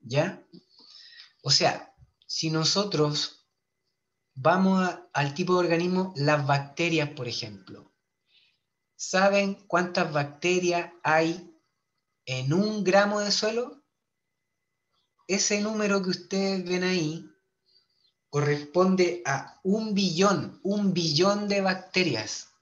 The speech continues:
o sea, en un gramo de suelo. Un gramo de suelo, o sea, si tomamos un gramo de suelo en la mano,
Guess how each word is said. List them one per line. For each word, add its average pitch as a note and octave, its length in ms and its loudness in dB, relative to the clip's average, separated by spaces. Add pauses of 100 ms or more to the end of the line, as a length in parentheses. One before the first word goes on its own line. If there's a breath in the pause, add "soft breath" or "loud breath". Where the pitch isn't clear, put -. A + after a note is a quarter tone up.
o C3+ 140 -2
sea, E3 320 2
en C#3+ 180 -2
un F3 220 0
gramo F3 480 2
de F#3+ 160 -2
suelo. A2 480 -6 (1120)
Un D3 200 0
gramo B2+ 340 2
de E3+ 80 2
suelo, F3 240 2
o B2 60 -4
sea, A#2+ 160 -4
si A#2+ 180 -10
tomamos E3 420 2
un F#3+ 120 4
gramo F#3 260 4
de F#3 100 2
suelo F#3 300 2
en F#3 160 2
la F#3 140 2
mano, F3 600 0